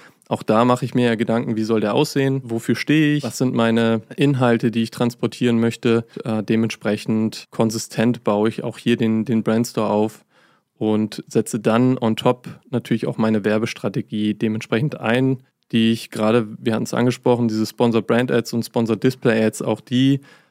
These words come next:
da nutze ich ja eben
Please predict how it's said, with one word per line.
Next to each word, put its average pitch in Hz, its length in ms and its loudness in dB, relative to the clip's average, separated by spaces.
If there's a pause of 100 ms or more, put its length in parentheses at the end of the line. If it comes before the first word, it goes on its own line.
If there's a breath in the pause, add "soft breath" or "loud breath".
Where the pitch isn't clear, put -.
(140)
da 117 340 2 (720)
nutze 127 300 0
ich 120 80 -2
ja 120 100 2
eben 113 560 2